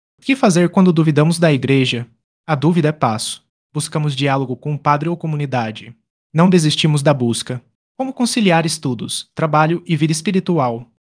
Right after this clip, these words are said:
Criamos rituais curtos, uma leitura de fé por dia, uma missa quando possível, pequenos sinais que nos ancoram. Como viver a castidade sem vergonha? Valorizamos nosso corpo, falamos com confiança e buscamos ajuda na comunidade.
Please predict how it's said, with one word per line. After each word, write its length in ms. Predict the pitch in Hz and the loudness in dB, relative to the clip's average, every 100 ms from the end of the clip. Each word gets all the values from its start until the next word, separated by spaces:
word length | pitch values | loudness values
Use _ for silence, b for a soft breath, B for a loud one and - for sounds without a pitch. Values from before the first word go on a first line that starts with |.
| _ | _
Criamos 360 | 143 160 190 196 | 0 2 2 0
rituais 500 | 233 - 220 165 175 | -2 0 0 2 0
curtos, 600 | - 190 170 139 - - | 2 2 2 -4 -12 -6
uma 160 | 170 170 | 0 2
leitura 340 | 185 185 196 | 2 2 2
de 120 | 185 | 2
fé 180 | 180 180 | 2 0
por 160 | 180 185 | 0 0
dia, 400 | 139 180 202 - | 2 2 2 2
uma 160 | 185 175 | 2 4
missa 240 | 160 160 | 4 0
quando 280 | 185 160 165 | -2 0 0
possível, 580 | 160 190 - 165 131 139 - | 0 -2 0 -2 -2 -6 -6
pequenos 460 | 165 - 175 185 190 | -8 -2 0 2 0
sinais 360 | 180 160 190 | 2 2 0
que 120 | - 185 | 0 0
nos 160 | 175 | 2
ancoram. 600 | 190 190 143 123 113 110 _ _ _ | 2 2 2 2 0 -8 _ _ _
Como 180 | 240 262 | -6 -2
viver 220 | 233 190 | 2 2
a 60 | 160 | 2
castidade 500 | 156 147 160 139 143 | 0 -2 2 2 2
sem 140 | 170 | 0
vergonha? 560 | 190 180 135 123 117 123 _ _ _ - | 2 2 2 -2 -4 -10 _ _ _ -2
Valorizamos 540 | 135 180 175 165 180 | 0 2 2 0 0
nosso 260 | 151 139 175 | -2 -2 -4
corpo, 540 | - 160 151 151 156 _ | -4 -2 -2 -8 -12 _
falamos 460 | - 180 175 175 | 0 0 0 -2
com 160 | - 175 | -4 -4
confiança 600 | 160 156 143 139 - 160 | -4 -2 0 0 -2 -4
e 80 | 202 | -4
buscamos 480 | 185 190 - 165 165 | -2 -2 -2 -2 2
ajuda 380 | 180 160 175 175 | 2 2 0 0
na 100 | 147 | 0
comunidade. 800 | 175 175 170 143 110 107 127 | -2 -2 0 0 -2 -4 -14